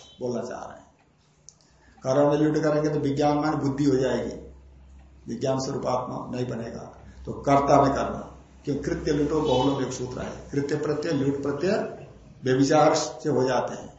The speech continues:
यद्यपि लूट प्रत्यय भाव में होना चाहिए, किंतु व्यभिचार का कर्ता में हो जाएगा। कृत्य लुटो बहुलम ऐसा सूत्र है, कृत्य प्रत्यय और लूट प्रत्यय जिस अर्थ में विधान किया उसमें तो होगा ही, अन्य अर्थ में हो जाता है।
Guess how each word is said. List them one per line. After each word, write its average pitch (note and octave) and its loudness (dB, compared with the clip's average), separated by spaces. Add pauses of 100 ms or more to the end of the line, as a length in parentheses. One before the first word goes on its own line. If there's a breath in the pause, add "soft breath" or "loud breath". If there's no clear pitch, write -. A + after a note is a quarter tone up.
(480)
यद्यपि C#3 2
लूट C3+ 0
प्रत्यय D3+ 0
भाव B2 2
में - 2
होना A#2 0
चाहिए, - -10 (220 soft breath)
किंतु C#3+ -2
व्यभिचार C#3+ 4
का D3+ 2
कर्ता D3 4
में F#3 0
हो C3 -2
जाएगा। - -6 (640)
कृत्य C#3+ -6
लुटो C#3+ 0
बहुलम C3+ -2
ऐसा B2+ -6
सूत्र C#3 -8
है, A2+ -6
कृत्य C#3+ -4
प्रत्यय B2+ -2
और - -4
लूट C#3 2
प्रत्यय C3 -6 (440 loud breath)
जिस F3+ 4
अर्थ D#3+ 4
में E3+ -2
विधान D#3 2
किया E3+ 0
उसमें D#3+ -2
तो D3+ -2
होगा C#3 2
ही, D3+ 2 (420)
अन्य E3 0
अर्थ D#3+ 0
में D#3+ -4
हो A#2 -4
जाता - -10
है। - -20